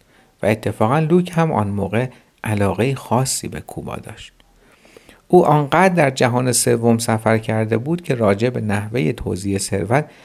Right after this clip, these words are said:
در کشورهای مختلف دنیا سوالاتی داشته باشد. و حالا که برای جورج کار می‌کرد، جورجی که عملاً بعد از انقلاب کاسترو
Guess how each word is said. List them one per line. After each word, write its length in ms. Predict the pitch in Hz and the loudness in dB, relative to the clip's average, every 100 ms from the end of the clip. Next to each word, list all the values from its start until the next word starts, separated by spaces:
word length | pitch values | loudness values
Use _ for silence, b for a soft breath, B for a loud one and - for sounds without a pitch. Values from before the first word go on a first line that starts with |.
| B - | B -4
در 140 | 107 | -2
کشورهای 680 | 107 110 101 101 101 110 180 | -2 -4 -4 -2 -2 -2 0
مختلف 580 | 156 113 - 90 90 - | 0 -2 -6 -6 -4 -6
دنیا 520 | - 90 90 90 120 B B _ | -6 -4 -2 -2 -6 B B _
سوالاتی 760 | - - - 101 90 127 131 - | -6 -4 -2 -2 2 2 0 -8
داشته 400 | - - - 98 | -12 -12 -12 -12
باشد. 420 | 113 - - _ _ _ _ B B B B B B - | -12 -12 -16 _ _ _ _ B B B B B B 0
و 100 | 131 | 4
حالا 280 | 147 160 | 6 6
که 180 | 180 196 | 6 6
برای 360 | 185 135 160 175 | 6 6 6 6
جورج 320 | 165 160 120 | 6 6 6
کار 300 | - 104 107 | 2 4 6
می‌کرد، 520 | 107 104 127 147 170 B B _ | 4 2 2 4 2 B B _
جورجی 400 | - 180 175 110 | 4 6 6 2
که 160 | 107 - - | -4 -6 -2
عملاً 500 | 113 110 113 160 196 | 0 2 4 4 4
بعد 240 | 139 101 | 4 4
از 160 | 101 92 | 2 0
انقلاب 580 | 101 98 90 92 95 95 | -4 -4 -2 -2 -2 -2
کاسترو 580 | - - 107 - 107 | -6 -4 -6 -2 -2